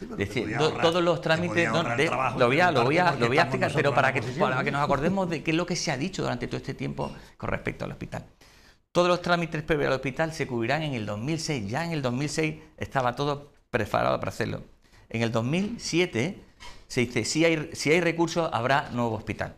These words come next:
Speaker 2: Ya estaba el tema de los recursos, que por cierto es un argumento, claro. Si, si,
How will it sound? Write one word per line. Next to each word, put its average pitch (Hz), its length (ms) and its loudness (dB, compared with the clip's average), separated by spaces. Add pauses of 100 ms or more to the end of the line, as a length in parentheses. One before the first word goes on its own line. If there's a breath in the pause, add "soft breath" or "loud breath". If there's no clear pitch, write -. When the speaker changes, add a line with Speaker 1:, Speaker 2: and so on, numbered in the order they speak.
(140)
Speaker 2:
Ya 165 280 2
estaba 170 280 2
el 143 80 -4
tema 170 200 0
de 160 60 2
los 120 100 2
recursos, 110 340 -2
que - 100 -10
por 98 140 -8
cierto 123 240 -4
es 120 60 -2
un 104 60 -2
argumento, 131 420 -4
claro. 160 280 -4 (120)
Si, 95 320 -4
si, - 260 -2